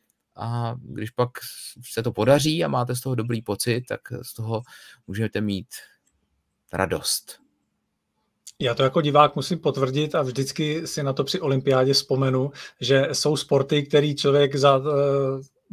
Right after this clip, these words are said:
Speaker 2: ať už za ten celý rok, nebo za ten, <laughs> za ty čtyři roky toho olympijského cyklu vůbec nezapne a pak je olympiáda a člověk je schopný koukat na moderní gymnastiku, na lukostřelbu, na skoky do vody,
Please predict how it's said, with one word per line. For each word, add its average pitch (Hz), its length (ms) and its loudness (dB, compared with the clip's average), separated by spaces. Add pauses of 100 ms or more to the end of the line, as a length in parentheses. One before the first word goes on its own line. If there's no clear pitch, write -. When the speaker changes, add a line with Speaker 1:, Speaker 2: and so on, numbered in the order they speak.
(140)
Speaker 2:
ať - 240 -2
už 147 80 -2
za 139 120 6
ten 151 160 2
celý 151 240 2
rok, 143 200 4
nebo 139 200 2
za 135 100 4
ten, 143 240 0 (220)
<laughs> - 240 -16
za 135 60 2
ty 151 120 -2
čtyři 139 220 0
roky 139 240 2
toho 135 140 0
olympijského 139 540 0
cyklu 143 360 -4
vůbec 131 300 0
nezapne 139 460 0
a 135 100 -2
pak 127 200 0
je 156 80 -2
olympiáda 135 680 2
a 139 100 2
člověk 131 260 -4
je 135 60 0
schopný 135 340 -6
koukat 135 400 -2
na 135 240 0 (300)
moderní 139 400 0
gymnastiku, 135 680 -6
na 120 80 -4
lukostřelbu, 131 800 -2
na 131 100 0
skoky 139 320 -6
do 139 100 4
vody, 143 340 4